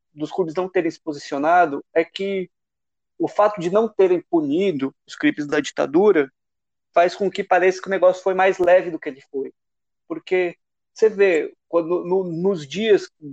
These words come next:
do, nos aniversários do golpe na Argentina, no Chile, em outros lugares do mundo, todos os times se posicionam e quando não se posicionam, as torcidas cobram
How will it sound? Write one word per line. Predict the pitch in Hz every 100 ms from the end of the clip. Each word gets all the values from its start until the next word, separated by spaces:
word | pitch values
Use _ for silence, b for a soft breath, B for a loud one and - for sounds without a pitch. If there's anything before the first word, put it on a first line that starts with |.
| 135 _
do, | 151 170 160 147
nos | 147 165 156 147
aniversários | 165 165 180 165 - 180 180 147 - _
do | 135 139 151
golpe | 156 147 139 - 135
na | 143
Argentina, | 156 151 151 - - 180 180 147
no | 143
Chile, | 151 - 156 381 349 - 151 _ _ _
em | 165
outros | 180 -
lugares | 170 165 165
do | 151
mundo, | 151 175 214 175 - _ _ _
todos | - 220 254
os | 226
times | 202 190
se | -
posicionam | 170 165 165 - 160 233
e | 214
quando | - 185
não | 208
se | 190
posicionam, | - 196 190 - 165 208 220
as | 196 202
torcidas | - 175 - 165 190
cobram | - 165 180 233 247